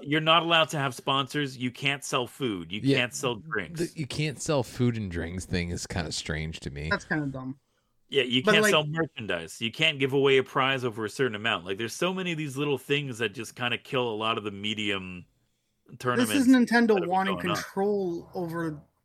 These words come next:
Speaker 3: as much of their product as they can get.
Speaker 2: Like, I, I understand, like, they don't want you profiting on,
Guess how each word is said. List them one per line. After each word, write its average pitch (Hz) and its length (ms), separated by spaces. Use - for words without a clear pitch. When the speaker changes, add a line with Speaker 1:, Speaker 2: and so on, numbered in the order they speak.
Speaker 3:
as 175 140
much 185 220
of 175 80
their 170 140
product 165 440
as 151 140
they 151 100
can 151 240
get. 147 340
Speaker 2:
Like, 131 120
I, 170 200
I 156 140
understand, 120 580
like, 104 180
they 104 100
don't 113 260
want 95 380
you 92 240
profiting 95 960
on, 82 480